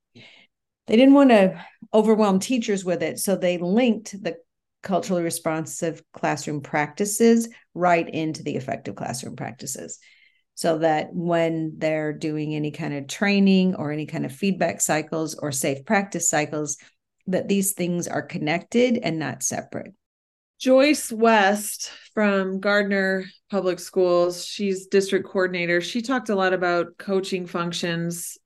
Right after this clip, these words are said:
Speaker 2: within buildings, um, embedding them in P L Cs or communities of practice systematically. And she talked a lot about documenting processes. So, um, this came up is in the where do you start?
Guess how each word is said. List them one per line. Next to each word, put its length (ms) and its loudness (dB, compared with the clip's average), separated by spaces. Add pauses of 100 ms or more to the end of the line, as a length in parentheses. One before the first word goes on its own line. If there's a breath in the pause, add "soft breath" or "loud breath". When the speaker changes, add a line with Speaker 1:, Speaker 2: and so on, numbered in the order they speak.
Speaker 2:
within 580 0
buildings, 960 0
um, 240 -2
embedding 460 0
them 180 -2
in 120 -4
P 140 0
L 140 4
Cs 480 0
or 80 0
communities 640 -4
of 100 -6
practice 580 -2
systematically. 1160 -4 (640 soft breath)
And 160 0
she 100 -2
talked 280 0
a 40 2
lot 180 4
about 380 2
documenting 640 -2
processes. 960 -2
So, 560 2 (580 loud breath)
um, 480 -6
this 220 2
came 260 4
up 260 2
is 340 -2 (420)
in 180 4
the 100 2
where 280 2
do 80 -2
you 180 -2
start? 680 0